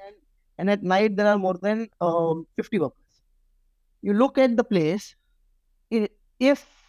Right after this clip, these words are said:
fifty people tries to sit or even stand, it's not accommodative. It is, it is not at all. And it is within a slum. You understand this. It is just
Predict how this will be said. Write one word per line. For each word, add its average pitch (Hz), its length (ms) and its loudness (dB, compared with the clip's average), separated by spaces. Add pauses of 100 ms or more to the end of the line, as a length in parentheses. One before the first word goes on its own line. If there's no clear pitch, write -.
(320)
fifty 247 400 2
people 240 500 0 (200)
tries 208 320 2
to 226 120 -6
sit - 280 -6 (400)
or 208 120 4
even 220 200 2
stand, 156 460 0 (600)
it's - 200 -6
not 208 240 4 (420)
accommodative. 165 680 -2 (360)
It 196 140 -4
is, 202 240 2
it 190 100 -2
is 208 140 0
not 190 240 0
at 165 140 0
all. 147 200 0 (460)
And 247 180 4
it 233 120 2
is 240 160 2
within 220 360 0
a 220 200 4
slum. 160 420 -6 (840)
You 202 120 0
understand 202 540 2
this. 156 140 0
It 180 100 -6
is 208 160 -2 (400)
just 226 460 0